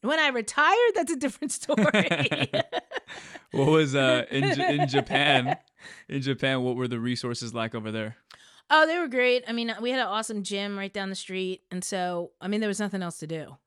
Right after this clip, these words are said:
Speaker 1: So,
Speaker 2: Oh.
Speaker 1: <laughs> like, you would, like,
Speaker 2: <laughs>
Speaker 1: go to practice. I'd go to the gym, do a hundred laps in the pool. Then I'd lift. Then I'd go home.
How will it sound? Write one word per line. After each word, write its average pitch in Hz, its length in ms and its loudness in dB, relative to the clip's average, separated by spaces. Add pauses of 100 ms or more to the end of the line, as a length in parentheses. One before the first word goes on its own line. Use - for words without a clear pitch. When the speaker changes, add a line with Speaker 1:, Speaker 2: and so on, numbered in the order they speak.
(120)
Speaker 1:
So, 170 480 -6
Speaker 2:
Oh. - 0 -
Speaker 1:
<laughs> 190 60 -6
like, 202 260 -2
you 285 100 6
would, 254 120 4
like, 220 240 2
Speaker 2:
<laughs> 165 540 -2
Speaker 1:
go 233 120 2
to 226 120 0
practice. 208 800 -2
I'd 208 140 -6
go 208 120 -2
to 196 80 0
the 190 80 -4
gym, 202 1000 -2 (120)
do 233 140 -4
a 214 40 -4
hundred 214 280 -6
laps 202 220 -4
in 196 60 -4
the 170 80 -4
pool. 208 840 2
Then 196 160 -2
I'd 185 140 -8
lift. 247 640 -2
Then 254 100 -4
I'd 262 140 -6
go 202 120 -6
home. 220 720 0